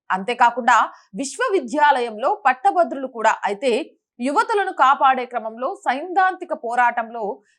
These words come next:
నక్సలైట్లతో జరిగిన ఘర్షణల్లో విద్యార్థి పరిషత్ తన కార్యకర్తల్ని కూడా కోల్పోయింది. అయినా వీరోచిత పోరాటమే తన మార్గమని ప్రకటించింది. ప్రస్తుతం నక్సలిజం దేశంలో తీవ్ర ఒడిదొడుకుల్ని ఎదుర్కొంటోంది.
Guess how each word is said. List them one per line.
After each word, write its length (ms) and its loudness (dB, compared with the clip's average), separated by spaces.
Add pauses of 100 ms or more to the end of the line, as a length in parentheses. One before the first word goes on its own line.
నక్సలైట్లతో 720 0
జరిగిన 380 -2
ఘర్షణల్లో 800 -4
విద్యార్థి 500 -2
పరిషత్ 380 -4 (100)
తన 80 4
కార్యకర్తల్ని 720 0
కూడా 280 2
కోల్పోయింది. 540 -6 (360)
అయినా 380 6 (300)
వీరోచిత 480 2
పోరాటమే 800 2
తన 100 2
మార్గమని 680 -2
ప్రకటించింది. 720 -10 (380)
ప్రస్తుతం 440 2 (340)
నక్సలిజం 680 4
దేశంలో 580 0
తీవ్ర 440 2
ఒడిదొడుకుల్ని 600 2
ఎదుర్కొంటోంది. 680 -4